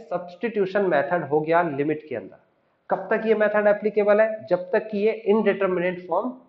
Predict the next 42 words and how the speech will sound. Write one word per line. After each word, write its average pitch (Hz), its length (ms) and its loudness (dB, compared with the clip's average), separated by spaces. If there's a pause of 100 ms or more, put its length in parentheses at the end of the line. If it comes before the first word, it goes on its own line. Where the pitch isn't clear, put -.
ना 147 200 2
बन 127 200 -2
जाए। 104 220 -8 (140)
तो 165 200 -8
आपको 151 300 -2
ऊपर 185 240 0
ही 208 80 2
मैंने 202 180 -2
बताया 180 340 0
है 202 140 -4 (100)
indeterminate 185 680 -4
form 190 180 -2
क्या 185 200 -4
होती 185 300 -4
है, 214 120 -6 (340)
याद 139 160 -2
रखना, 175 300 -2 (440)
upon 214 420 2
में 214 200 0
ज़ीरो 180 280 -2
आ 143 160 -2
जाता 143 360 -2
है 214 180 0 (320)
तो 180 200 -6
indeterminate 143 720 -8
form 127 140 -8
होती 127 260 -10
है। 208 220 -4
आपको 139 360 -6
अभी 139 200 -4
यही 123 260 -10
सीखना - 360 -18
है, - 140 -20 (260)
ठीक 190 100 -8
है 247 60 0
ना, 254 100 -2 (320)
upon 180 320 0
में 226 140 -2
ज़ीरो 170 240 0
नहीं 127 220 -4
आने 104 200 -6
देना। - 220 -20